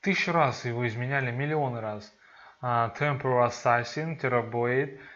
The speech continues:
Tidehunter, Timbersaw, Тинкер, Тини. Friend Protector герой изменён. Тоже стали редко его брать. Тролль Варвар, Таск, Underlord.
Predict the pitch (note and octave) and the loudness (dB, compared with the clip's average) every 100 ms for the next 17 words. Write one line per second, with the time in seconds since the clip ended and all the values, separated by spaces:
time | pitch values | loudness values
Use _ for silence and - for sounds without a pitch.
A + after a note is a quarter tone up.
0 | - C3+ B2 - C3 B2 B2+ - D3 D3 | -2 2 2 2 0 2 0 -2 -2 -4
1 | C3 A#2 A#2 - - C#3 D#3 - - - | -6 -4 -4 -2 2 2 2 -6 -20 -20
2 | _ - C3 C3 - C#3+ D3 C#3+ B2+ B2 | _ -2 0 0 0 -2 -2 -4 -4 -2
3 | B2 D3 C#3+ - - - - - - C3+ | -2 -4 -8 -16 -20 -20 -20 -12 0 0
4 | C3 B2+ - B2 D3 C3 C3 C3+ B2 C3 | 2 0 2 2 2 0 2 2 2 0
5 | C3 C3+ C#3 C3+ - - E3 C#3 A#2+ B2+ | -2 -2 -4 -10 -18 -20 -8 -6 -2 -2
6 | A#2 A#2 A#2+ A#2+ A#2 A2 A2+ A2 - _ | 0 0 -2 -4 -4 0 -2 -2 -8 _
7 | _ - - _ C3+ C3+ A#2 A#2+ A#2+ B2+ | _ -20 -20 _ 0 2 2 4 4 4
8 | C#3+ - - B2 B2 - - - _ - | 2 0 2 6 6 2 -10 -18 _ -20
9 | - - D3 E3 E3+ B2 A2 A#2+ | -4 0 2 2 2 2 2 0